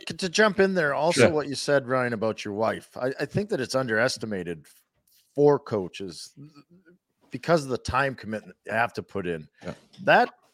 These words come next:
Speaker 1: stamp of approval is, <laughs> is almost, it's imperative. You can, it's hard. You, I don't know. I, you probably don't make the same decision without it.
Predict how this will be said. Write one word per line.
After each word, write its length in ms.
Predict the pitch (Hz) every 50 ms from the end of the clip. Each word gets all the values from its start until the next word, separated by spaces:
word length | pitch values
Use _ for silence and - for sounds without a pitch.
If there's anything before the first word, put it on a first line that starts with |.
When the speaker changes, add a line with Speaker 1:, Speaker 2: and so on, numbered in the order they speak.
| _ _ -
Speaker 1:
stamp 460 | - - - - 170 160 170 156 -
of 100 | 127 92
approval 640 | 95 87 - - 123 147 170 151 110 92 85 87 87 -
is, 640 | 101 101 95 90 87 85 80 - - - - - - - - - 698 659 - -
<laughs> 420 | - - - - - _ _ _ -
is 200 | 139 135 110 127
almost, 560 | 147 156 160 147 139 127 107 - - - 123 120 92 104 113 - - 120 - _ - _ _ _ _ _ _ _ _ _ _ -
it's 140 | 131 - 175
imperative. 580 | 165 127 - 156 180 220 240 214 - - -
You 140 | 98 120 123
can, 120 | - 147
it's 200 | 143 139 127 -
hard. 260 | - 156 175 185 165 147
You, 200 | 147 156 180 - -
I 60 | 143
don't 140 | 165 185 180
know. 120 | 165 165 - - 143
I, 140 | 123 139 156 - - 131
you 100 | 127 113
probably 300 | - 147 160 160 156 156
don't 140 | 156 156
make 220 | 156 165 208 208 214
the 80 | 233
same 300 | - - - 131 113 104
decision 420 | 92 90 95 - 104 98 85 85 87
without 340 | 87 - - 123 175 202 185
it. 140 | - -